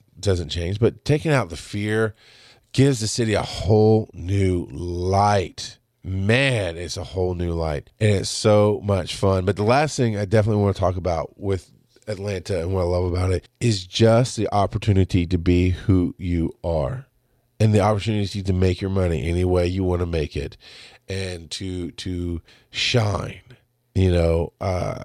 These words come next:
I didn't wanna go to Dragon Con at first because the guy who introduced me to it when I was eighteen years old was a long-haired druggy guy, and I was uber religious. Keep that in mind at eighteen. I was still coming out of the church, but I was still uber religious and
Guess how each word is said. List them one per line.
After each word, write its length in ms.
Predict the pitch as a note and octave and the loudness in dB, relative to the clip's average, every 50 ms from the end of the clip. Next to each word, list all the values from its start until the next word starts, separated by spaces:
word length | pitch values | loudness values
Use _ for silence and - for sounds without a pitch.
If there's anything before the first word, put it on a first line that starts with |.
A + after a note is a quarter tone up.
| - - - | -12 -10 -4
I 120 | - A#2 | 0 2
didn't 200 | B2 D3+ D#3+ D3 | 4 4 4 4
wanna 140 | C#3 C3+ C3 | 4 4 4
go 160 | A#2+ B2+ A#2+ | 6 6 4
to 80 | A2+ G2 | 4 4
Dragon 340 | A2 G2 G2+ A#2+ B2 A#2+ | 4 2 2 2 0 -2
Con 280 | G2+ G2 G2+ F2+ F2 E2+ | -2 0 0 0 0 -2
at 100 | E2 - | -2 -4
first 460 | - - G2+ F2+ E2 D2+ - - - | -4 -2 0 2 2 0 -2 -4 -2
because 340 | - G2+ - - G2+ F#2+ F2 | -2 0 2 4 2 2 2
the 60 | F#2+ | 0
guy 280 | F2+ F#2+ G2+ G2 G#2+ A2+ | 0 2 2 4 4 4
who 100 | A2+ A2+ | 4 4
introduced 500 | G#2 G#2 G2+ F#2+ G#2 G#2+ - - - - | 2 2 0 0 0 -2 -2 -4 -4 -2
me 120 | F#2+ F#2 F2 | -2 0 2
to 120 | - F#2+ | 2 2
it 80 | F#2 F2+ | 2 4
when 120 | F#2 F2+ | 2 2
I 60 | F2 | 0
was 100 | E2+ D#2 | 0 0
eighteen 400 | D2 E2 F#2+ F2+ - G#2+ G#2 G#2 | -2 -4 -4 -2 -2 -2 -2 0
years 220 | G#2+ A2 A2+ A2 A2+ | 2 2 4 4 6
old 440 | B2 A2 F2+ D#2+ D2+ D#2 F2 - _ _ _ _ _ | 6 4 4 4 2 0 -4 -6 _ _ _ _ _
was 280 | - F#2+ G2 G2+ F#2+ F2+ | 0 2 4 4 4 4
a 80 | F2+ | 2
long-haired 640 | E2+ F2 F2+ G2 A2 A#2 A2+ A#2 B2 A#2+ A#2 A2+ G2+ | 2 2 2 2 2 0 2 2 4 4 4 2 2
druggy 420 | G2 G#2 G2 F#2+ E2+ D2+ D2+ D2+ | 4 4 4 4 2 -2 -4 -2
guy, 420 | D#2 E2 D2+ D2 C#2+ C#2+ C#2+ - - - _ _ _ - | 0 0 0 0 0 -2 -4 -6 -10 -16 _ _ _ 0
and 120 | G#2+ A2 | 0 2
I 100 | A2 A#2+ | 4 4
was 220 | B2 A#2+ G#2 - - - _ | 4 4 2 0 -6 -8 _
uber 400 | - B2 A#2+ B2+ C3 A#2 A2 G#2 | 4 6 8 8 8 6 6 6
religious. 800 | G2+ G#2 G2+ F#2+ F#2 F2 E2 D2+ D#2+ E2 F2 - - - - - _ _ _ - | 6 6 4 4 4 2 2 2 0 -2 -2 -2 -4 -8 -12 -16 _ _ _ -4
Keep 160 | - - F#2+ F2+ | 0 2 2 4
that 140 | F#2 F2+ | 2 2
in 60 | F#2+ G2+ | 2 2
mind 220 | G2 F2+ F2+ F2+ | 2 2 2 2
at 80 | F2+ D2 | 2 0
eighteen. 480 | E2+ F2 E2+ - G2 E2+ E2 E2+ D#2+ | -2 -4 -4 -4 -4 -2 -2 -2 0
I 60 | D#2 | 0
was 140 | D#2+ E2 D#2+ | 0 0 -2
still 420 | - - - F#2+ F#2 F#2 G2 G2 F#2+ | -2 -2 2 2 4 4 4 2 0
coming 300 | - B2+ A2+ A2+ A2 G#2+ | 0 2 2 2 2 2
out 160 | A2 B2 B2+ | 2 2 4
of 60 | B2 | 4
the 80 | A#2+ A#2 | 2 2
church, 460 | - - C3 B2 A#2+ A#2 - - - | 2 2 4 4 4 2 0 -4 -6
but 140 | G2+ F#2+ F2 | -4 -2 -2
I 60 | F2 | -2
was 120 | F2 E2+ | -4 -6
still 300 | - - G#2 G2+ G2 G2 | -6 -4 -2 0 0 0
uber 200 | G2 F#2+ D#2+ E2+ | 0 0 -2 -2
religious 600 | D#2+ E2 E2+ F2+ G2+ G#2+ G#2+ G#2 G#2+ G#2 G2 - | -2 -2 0 2 2 2 0 0 -4 -6 -6 -6
and 220 | F2 D#2+ D#2 D#2 | -6 -6 -6 -8